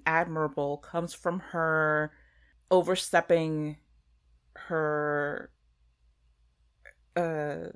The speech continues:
her role and from doing things outside of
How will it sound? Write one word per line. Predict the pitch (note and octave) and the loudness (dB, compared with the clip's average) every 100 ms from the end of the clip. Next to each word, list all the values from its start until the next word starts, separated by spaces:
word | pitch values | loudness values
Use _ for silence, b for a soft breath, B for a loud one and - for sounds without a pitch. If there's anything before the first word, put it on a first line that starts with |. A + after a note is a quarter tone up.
| - - | -16 -4
her | E3+ D#3+ | 0 6
role | E3+ D#3+ C3 C3+ - - _ _ _ - | 10 12 10 4 -4 -12 _ _ _ 0
and | E3 D#3 | 2 2
from | - D#3 D3+ | 2 0 2
doing | F3 F3 E3+ | 2 2 2
things | - D#3+ D#3+ D#3+ - | 0 0 0 -2 2
outside | D3+ D3+ - D3+ D3+ | 2 2 2 4 4
of | D3 C#3+ | 2 0